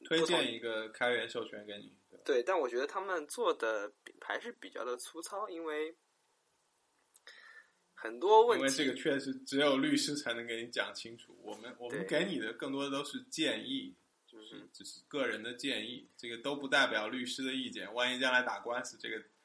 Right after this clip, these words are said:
Speaker 1: 都不能作为 <laughs> 求偿证供。
Speaker 2: 对。像这些大公司如此小心，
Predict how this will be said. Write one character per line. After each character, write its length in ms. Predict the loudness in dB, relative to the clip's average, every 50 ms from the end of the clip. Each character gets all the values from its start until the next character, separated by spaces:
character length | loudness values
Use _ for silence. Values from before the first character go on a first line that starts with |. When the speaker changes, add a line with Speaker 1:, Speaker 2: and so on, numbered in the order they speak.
| _ _ _ _ _ _ _
Speaker 1:
都 100 | 2 2
不 180 | 2 4 2 2
能 220 | 2 2 0 0
作 200 | 0 0 2 2
为 180 | 2 0 0 0
<laughs> 420 | -2 -2 -4 -6 -6 -4 -2 0
求 260 | 0 0 -2 -4 -6 -8 -4 -2
偿 240 | -2 -2 -2 -6 -8
证 320 | -10 -10 -8 -10 -10 -10
供。 220 | -10 -12 -12 -12 -10
Speaker 2:
对。 380 | -8 -8 -8 -6 -8 -12 -16 _ _ _ _ _ -14 -10 -8 -8 -8 -8 -10 -10 -6
像 180 | 0 2 2 2
这 100 | 6 8
些 140 | 8 8 10
大 180 | 12 10 10 10
公 100 | 8 2
司 200 | -2 -2 -2 0
如 160 | 0 0 0
此 220 | 2 0 0 2 2
小 260 | 4 4 4 2 0
心， 280 | -4 -6 -8 -10 -12